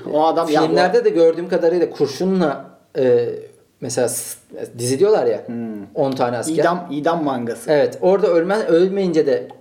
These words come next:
Speaker 2: e, galiba şey yapabiliyordun, devam ediyordun hayatına gibi bir durum diye var. Hatırlıyorum ama filmin draması mı yoksa değil mi bilmiyorum. E, benim burada öne çıkarmak istediğim bir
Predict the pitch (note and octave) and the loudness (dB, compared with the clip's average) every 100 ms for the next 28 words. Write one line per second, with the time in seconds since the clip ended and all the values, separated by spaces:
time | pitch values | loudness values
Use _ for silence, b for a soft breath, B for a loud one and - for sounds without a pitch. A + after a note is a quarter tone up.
0 | _ _ C#3 B2+ B2 B2+ D3+ C#3 C3+ C3+ | _ _ -2 0 0 -2 -2 0 0 -2
1 | B2+ - B2+ B2 A#2+ A2+ G2 A2+ A2+ A#2 | -2 -2 -4 -4 -2 -2 -2 -4 -2 -4
2 | A2+ G#2+ G#2 G2 F#2 C#3+ C3+ D3+ B2+ C3+ | -4 -4 -6 -10 -8 -6 -4 -4 -4 -4
3 | C#3+ G#2+ C#3+ G3+ D#3 A#2+ G2 - _ _ | -4 -2 -2 0 -2 -4 -12 -20 _ _
4 | - C#3 C#3+ C#3+ C3 C#4 G3+ F#3+ - G3 | -20 -14 -8 -4 -4 -2 -4 -4 -4 -2
5 | G3+ G#3+ G3+ - - - C#3 C3+ A#2+ B2+ | -2 -2 -8 -12 -20 -4 0 0 -2 -4
6 | D#3 C3 D#3+ D3+ C#3+ G3 F3 C3 C#3+ - | -6 -4 -2 -2 -2 -2 -2 -2 -2 -6
7 | B B D#3 D3 C#3+ C#3+ E3 A3 - - | B B 4 4 4 2 2 0 -4 -16
8 | - B B B B B B B B B | -20 B B B B B B B B B
9 | B B B - - - D3 D3 C3 C3 | B B B -20 -20 -8 -2 0 0 -2
10 | - D3+ C#3+ D3+ - - C#3+ C3 B2+ - | -2 0 2 0 -4 -4 -2 -2 -4 -4
11 | C3 B2 B2 B2+ | -2 -2 -2 -4